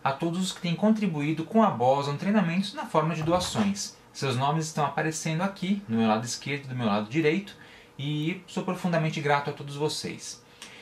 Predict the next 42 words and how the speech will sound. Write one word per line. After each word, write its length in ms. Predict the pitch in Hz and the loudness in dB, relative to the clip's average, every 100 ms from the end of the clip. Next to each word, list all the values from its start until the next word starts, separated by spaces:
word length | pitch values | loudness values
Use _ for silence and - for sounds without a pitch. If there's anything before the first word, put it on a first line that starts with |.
| - | -10
E 60 | 120 | -6
se 80 | 135 | -2
você 260 | 160 196 | 0 0
quiser 340 | 196 160 139 135 | -2 0 0 0
contribuir 440 | 180 190 110 120 | -2 -2 -2 -2
com 160 | 123 147 | 0 0
a 40 | |
Boson 360 | 107 113 110 113 | 4 4 4 0
Treinamentos, 760 | 120 127 156 196 202 - - - - | -2 -2 4 4 4 0 -10 -16 -2
pode 220 | 185 190 | 0 2
nos 140 | 185 - | 2 2
fazer 240 | 147 147 | 0 2
uma 140 | 147 | 2
doação 520 | 147 160 160 - 196 220 - | 2 2 2 0 2 2 -4
via 240 | - 107 - | -6 -2 0
PayPal 560 | 156 190 - 165 220 233 | 0 -2 2 2 2 2
ou 100 | 233 | 2
então 280 | 202 180 175 | 2 0 -2
com 100 | 180 | 0
o 40 | |
nosso 220 | 160 - | -2 -2
projeto 500 | - 165 123 135 - | -4 -2 0 0 0
no 140 | 156 156 | -2 -2
Kikante. 720 | 202 - 135 120 101 - - - - | -2 0 0 2 0 -4 -12 -20 -10
Aqui 220 | 101 - 127 | -8 -4 2
embaixo 320 | 113 117 131 | 4 2 0
na 80 | 120 | -2
descrição 480 | 113 - 117 135 | -4 -6 -6 -4
do 60 | 151 | -4
vídeo 360 | 147 165 160 185 - - - - | -2 -2 -2 -8 -12 -20 -18 -8
nós 200 | 139 147 | -4 -2
temos 240 | 151 151 | 0 0
os 120 | 156 151 | 0 -2
links 340 | 139 139 - | -2 -4 -6
para 160 | - 151 | -6 -6
que 80 | |
você 220 | 147 - 160 | -6 -4 0
possa 320 | 131 131 139 | 2 0 -2
fazer 320 | - 107 120 | -6 -4 -4
a 60 | 135 | -4
sua 260 | - 135 | -4 -4
contribuição. 760 | - 151 147 143 151 - - | -2 -4 -4 -4 -4 -4 -8